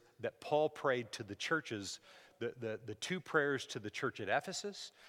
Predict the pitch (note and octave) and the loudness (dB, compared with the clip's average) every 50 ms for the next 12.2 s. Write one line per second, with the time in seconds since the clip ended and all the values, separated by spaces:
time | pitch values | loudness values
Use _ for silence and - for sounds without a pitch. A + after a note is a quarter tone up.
0 | - - - _ - G#2+ G#2+ G2+ A2 B2+ D3 D#3 D3+ - - - D3+ C#3+ C#3 C#3+ | -20 -20 -20 _ -4 -4 -2 2 4 4 4 4 2 -2 2 4 6 6 8 6
1 | C#3 C3+ - - - - - - _ _ - - C3 A#2+ G#2 F#2 F2+ - - - | 4 2 0 -4 -14 -20 -20 -20 _ _ -4 -2 -2 -2 -2 -4 -6 -6 -4 0
2 | - C#3+ - - D3 C3 - - C3 A#2 A2+ C3 D#3 D#3 - F#3 F#3 F#3+ E3+ C3 | 0 0 0 0 -6 -8 2 4 6 8 8 8 8 6 4 2 2 2 2 2
3 | C3 B2+ A2 G#2 A2+ A2+ A2 - - - E3+ - C3 B2 C#3 C#3+ D#3+ - - E3+ | 2 0 0 0 -2 -4 -4 -8 -2 -2 -2 2 4 2 2 2 0 0 0 0
4 | E3 - - E3 C3+ C3+ D#3+ C#3+ D#3+ D3+ D#3 F3+ F3+ - - - - - - B2 | 0 0 -2 -4 -2 -2 0 0 0 2 2 0 0 0 -6 -14 -16 -6 -2 -2
5 | A#2+ - - - - - G#3 A3+ A#3 - - - E3 C#3 A#2 F2+ B2 C3 D#3+ F#3+ | 0 2 2 0 4 6 6 6 6 4 2 0 0 0 2 4 6 6 6 4
6 | E3+ - - - G3 G#3 G#3 G3+ - - G#3+ G#3 A3+ A#3+ A#3+ A#3+ - - - - | 2 -2 -4 -2 -4 -2 -4 -4 0 0 0 2 0 -4 -8 -10 -12 -12 -14 -14
7 | - _ _ _ _ _ _ _ B2+ B2 A#2 B2+ C#3+ D3+ B2+ C3+ A#2+ - - E3+ | -16 _ _ _ _ _ _ _ -4 -4 0 0 0 2 2 0 -2 0 2 2
8 | F3 E3+ D3+ A#2+ - D3+ F3 F#3+ - - D#3+ C3+ D#3 F3 F#3+ F#3 D3+ B2 - - | 2 2 2 -2 -4 -4 -4 -4 -4 -6 -4 -2 0 0 0 -2 -6 -8 -8 -4
9 | E3 E3+ D#3+ D3+ D3 - - F#3 F#3+ A3 - - - - - - - - - - | -2 -2 0 0 -2 0 0 0 0 0 -4 -10 -18 -20 -20 -20 -20 -20 -20 -20
10 | - _ _ D#3 B2+ - B2 E3 A#3 C4 - - A#3+ A#3 F3+ - - - - E3 | -20 _ _ -4 -4 -2 -2 -2 -2 0 0 0 0 2 0 0 -2 0 0 2
11 | E3 E3+ E3 - - - - - E3+ A3 B3+ B3 - - - _ _ - D#3+ F#3 | 2 2 0 -4 -10 -4 -2 0 0 0 -2 -4 -8 -12 -20 _ _ 4 4 6
12 | G#3 A#3+ - - | 6 4 0 -8